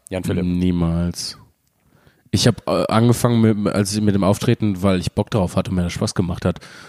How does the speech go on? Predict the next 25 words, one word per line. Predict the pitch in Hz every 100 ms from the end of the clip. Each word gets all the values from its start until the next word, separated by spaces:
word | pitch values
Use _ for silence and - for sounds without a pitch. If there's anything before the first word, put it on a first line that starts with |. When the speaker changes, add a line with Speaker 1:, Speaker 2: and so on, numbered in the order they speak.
| -
Speaker 2:
Das | 104 107
ist | 110
auch | 107 98
heute | 98 123 117 - -
immer | - 117 120
noch | 110
der | - 104 95
größte | 98 101 110 - 110 98
Aspekt | 92 - 107 - -
meiner | 87 90
Motivation. | 92 95 87 - 107 104 87 -
So, | - 101 92 87 _ - - _ -
ich | -
mach | 101
das | - -
einfach | 95 82 - - -
gerne. | - 101 123 101 92 - - -
So, | -
mir | 95
bereitet | 95 92 101 98
das | 90 -
richtig | 110 117 127 -
viel | - 120 113
Freude. | - 110 123 104 92 -
Speaker 1:
Mhm. | 101 90